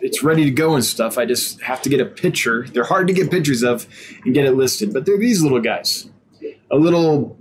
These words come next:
bumblebee, African catfish, if you will, um, closely related to the Cynodontis, and they stay small. They only get, uh, I think, uh, I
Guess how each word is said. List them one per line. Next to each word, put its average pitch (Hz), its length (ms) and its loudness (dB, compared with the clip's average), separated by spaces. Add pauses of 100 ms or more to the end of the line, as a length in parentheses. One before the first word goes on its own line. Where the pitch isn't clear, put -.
(120)
bumblebee, 156 840 2 (480)
African 151 420 0
catfish, 147 400 0
if 147 160 -2
you 139 140 2
will, 165 440 2 (360)
um, 123 420 0 (180)
closely 170 540 0
related 151 380 2
to 139 80 -2
the 135 80 -4
Cynodontis, 139 720 0
and 147 100 2
they 139 80 2
stay 196 220 2
small. 226 420 0 (220)
They 127 160 0
only 160 240 2
get, 156 260 0
uh, 160 360 0 (760)
I - 40 -20
think, 403 260 0
uh, 139 340 2
I 107 40 -8